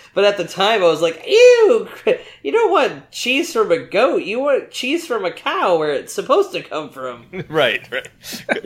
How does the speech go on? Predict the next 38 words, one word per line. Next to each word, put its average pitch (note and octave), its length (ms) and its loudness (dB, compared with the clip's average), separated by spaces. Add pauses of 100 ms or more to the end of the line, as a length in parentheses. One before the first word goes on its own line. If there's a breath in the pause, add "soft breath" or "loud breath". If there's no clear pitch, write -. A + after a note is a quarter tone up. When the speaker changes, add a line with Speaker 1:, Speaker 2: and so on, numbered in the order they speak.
(100)
Speaker 2:
<laughs> G#3 100 0
'Cause F#3 140 -2
as F#3 140 0
mammals, D#3+ 500 -2
you C#3 80 -4
know, B2 160 -4
we A#2+ 120 -6
just B2+ 180 -10
drink, C3 240 -6 (200)
you A#2+ 120 -10
know, G#2+ 100 -2
the A2+ 80 -8
milk A2+ 260 -4
of A2 100 -10
other A2 340 -6
animals. G2+ 520 -6
You G#2 100 -12
know, G2 120 -10
that's A2 220 -12
just - 260 -20
Speaker 1:
Exactly. A#3 520 -6
Speaker 2:
how - 60 -4
we A2 60 -2
do G2 40 -4
it. - 380 -16 (140)
It's - 160 -12
a F#4 60 -4
weird F4+ 260 -6
Speaker 1:
Yeah, C#4+ 120 -4
Speaker 2:
thing A#3+ 120 -2
when - 140 -2
you - 80 -6
Speaker 1:
exactly. - 100 0
Speaker 2:
really D3+ 160 0
think C#3 240 -8
about - 420 -8
it. - 960 -12
<laughs> - 720 -6